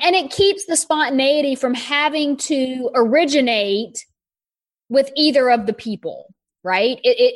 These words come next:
it keeps it from feeling like it's always gonna fall on this person to make the decision, or it's always gonna be this other person's idea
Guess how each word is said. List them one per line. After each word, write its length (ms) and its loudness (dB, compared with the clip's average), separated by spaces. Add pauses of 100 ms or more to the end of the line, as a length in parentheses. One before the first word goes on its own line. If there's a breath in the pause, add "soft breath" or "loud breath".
it 80 -10
keeps 280 0
it 120 2
from 180 -4
feeling 420 -2
like 340 -2
it's 360 -8
always 420 4
gonna 180 0
fall 400 4
on 140 -2
this 180 2
person 400 -2
to 60 -2
make 260 0
the 80 2
decision, 600 -4 (300 loud breath)
or 140 0
it's 180 -6
always 360 6
gonna 160 -2
be 140 0
this 160 0
other 180 2
person's 420 -2
idea 420 2